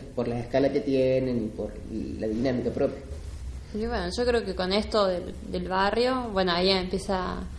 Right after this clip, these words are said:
Speaker 2: a verse las necesidades por ahí, eh, del, de otros actores sociales y a,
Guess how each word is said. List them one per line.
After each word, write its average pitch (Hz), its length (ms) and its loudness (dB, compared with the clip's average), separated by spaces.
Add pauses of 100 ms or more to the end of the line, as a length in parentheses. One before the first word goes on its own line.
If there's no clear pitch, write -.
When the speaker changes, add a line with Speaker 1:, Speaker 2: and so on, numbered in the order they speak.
(420)
Speaker 2:
a 180 180 8
verse 196 680 4 (360)
las 190 140 0
necesidades 185 560 4
por 190 160 2
ahí, 180 200 2
eh, 190 200 2 (400)
del, 175 260 -4 (520)
de 175 140 2
otros 196 680 4
actores 196 440 4
sociales 214 760 4
y 185 120 2
a, 175 240 2